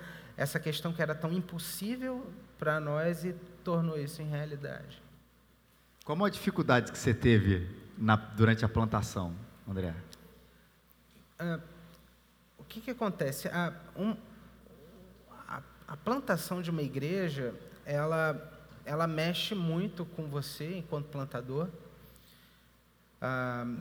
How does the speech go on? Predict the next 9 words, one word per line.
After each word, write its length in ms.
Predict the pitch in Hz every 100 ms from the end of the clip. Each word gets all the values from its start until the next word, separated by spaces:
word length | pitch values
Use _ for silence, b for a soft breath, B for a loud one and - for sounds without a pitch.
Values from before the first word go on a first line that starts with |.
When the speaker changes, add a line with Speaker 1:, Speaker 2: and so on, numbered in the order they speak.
| B B B B - - - -
Speaker 1:
a 120 | 107
plantação 720 | 151 147 160 147 160 151 151 147 - -
da 120 | 143
igreja, 400 | 139 143 143 147
ela 120 | 143
tem 220 | 139 151 160
as 60 |
suas 220 | - 151
tensões, 920 | - 147 139 - 143 143 165 170 -